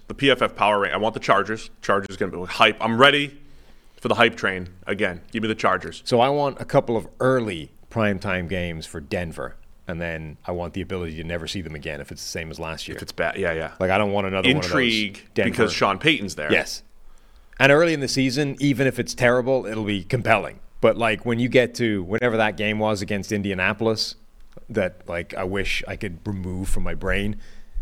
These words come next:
Speaker 2: There were, like, twelve nine or whatever it was, where it was just one of the most miserable football occasions in N F L
Speaker 1: That was the
Speaker 2: history.
Speaker 1: game where I'm sure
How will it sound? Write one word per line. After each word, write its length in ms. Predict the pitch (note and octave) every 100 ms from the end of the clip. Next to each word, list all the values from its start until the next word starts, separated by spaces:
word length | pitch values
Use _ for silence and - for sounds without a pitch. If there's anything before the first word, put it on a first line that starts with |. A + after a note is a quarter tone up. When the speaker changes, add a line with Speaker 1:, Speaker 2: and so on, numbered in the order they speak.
| -
Speaker 2:
There 80 | F#2+
were, 80 | F2+
like, 160 | F2 -
twelve 400 | - G2+ F#2+ F#2+
nine 320 | F#2 G2+ G#2+
or 60 |
whatever 260 | G2+ G#2+ G#2
it 20 |
was, 340 | F#2 G2+ A2 F2
where 140 | F#2+
it 40 |
was 100 | F2
just 180 | F#2 F2+
one 140 | G2 F#2+
of 40 |
the 60 | F#2
most 220 | F#2 F#2+
miserable 400 | F#2+ F#2 F2+ F2
football 320 | G#2+ F#2 F2
occasions 580 | E2 G2 F#2+ F#2+ D#2+ D2+
in 160 | -
N 100 | F#2
F 140 | F2+ G2
L 60 |
Speaker 1:
That 100 | F#2
was 140 | B2+ C#3
the 20 |
Speaker 2:
history. 140 | A#2+
Speaker 1:
game 100 | A#2
where 80 | G2+
I'm 120 | G2+
sure 240 | G2 C3